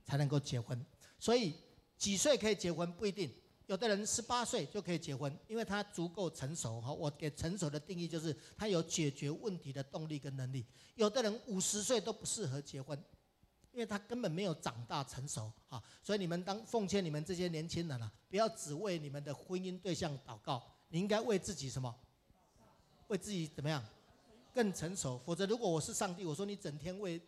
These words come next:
对象祷告，那我把这个人配给你，我不是，你，他不是很倒霉吗？你懂吗？不是吗？不是吗？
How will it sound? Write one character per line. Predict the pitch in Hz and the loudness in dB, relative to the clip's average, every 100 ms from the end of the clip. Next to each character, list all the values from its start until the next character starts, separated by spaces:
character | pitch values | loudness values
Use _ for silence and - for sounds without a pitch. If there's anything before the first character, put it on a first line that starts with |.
| - | -8
对 | 202 | -6
象 | - 165 | -4 -6
祷 | - 123 | -6 -8
告， | - 127 - - _ - | -6 -6 -8 -20 _ -6
那 | |
我 | 208 170 | -2 -2
把 | - 143 | -2 -6
这 | 214 | -4
个 | |
人 | 170 151 | -4 -2
配 | 208 | -2
给 | 185 170 | 0 -2
你， | 160 | -4
我 | 139 | -6
不 | |
是， | 156 208 180 | -8 -12 -6
你， | 170 | -6
他 | - 208 | -4 -4
不 | - | -2
是 | |
很 | 185 208 | -4 -2
倒 | 143 127 | -4 -4
霉 | 135 131 139 | -4 -4 -4
吗？ | 147 143 - - - - - - - - - - - - - - - - | -6 -8 -12 -20 -20 -20 -20 -20 -20 -20 -20 -20 -20 -20 -20 -20 -14 -6
你 | |
懂 | 185 151 | 0 0
吗？ | 143 - | 0 -4
不 | |
是 | 170 190 | -2 -2
吗？ | 165 - - _ _ - _ _ _ - _ _ _ _ - - - 190 - | -2 -6 -20 _ _ -20 _ _ _ -20 _ _ _ _ -20 -20 -20 -20 -10
不 | |
是 | 185 | -6
吗？ | 190 | -4